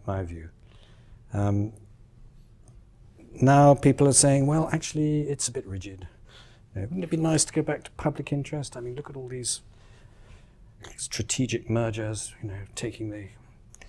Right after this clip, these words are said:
e-, economic, um,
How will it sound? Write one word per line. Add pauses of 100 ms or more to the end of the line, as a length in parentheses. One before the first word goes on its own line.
(1400)
e-,
economic,
um,